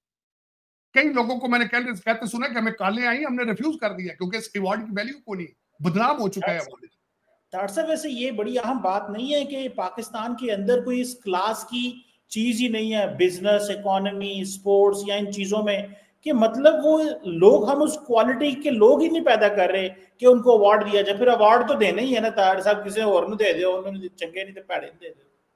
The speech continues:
Speaker 1: हाय, आ-, अपने घर मालिकां नूं, चौकीदारां नूं दे छड़ो, ये, ये इस तरह ही हो रहा है आजकल।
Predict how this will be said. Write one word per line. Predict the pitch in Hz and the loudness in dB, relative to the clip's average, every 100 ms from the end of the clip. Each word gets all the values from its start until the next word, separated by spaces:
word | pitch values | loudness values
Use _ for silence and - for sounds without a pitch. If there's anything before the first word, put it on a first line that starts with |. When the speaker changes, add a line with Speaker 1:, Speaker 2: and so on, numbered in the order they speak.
| _ _ _ _ | _ _ _ _
Speaker 1:
हाय, | - 277 320 311 285 | -16 -10 -10 -10 -10
आ-, | 226 - | -10 -4
अपने | 220 233 240 | -4 -4 -4
घर | 170 190 | -2 2
मालिकां | 190 185 190 196 | 2 2 2 0
नूं, | |
चौकीदारां | 185 165 180 170 170 | -2 -8 -6 -6 -6
नूं | 175 | -8
दे | 151 | -10
छड़ो, | 147 156 160 | -16 -18 -14
ये, | 185 | -14
ये | 247 220 226 | -12 -14 -12
इस | 180 | -10
तरह | 320 | -6
ही | 330 | -4
हो | 180 | -4
रहा | 175 | -6
है | |
आजकल। | 165 - 190 | -8 -10 -20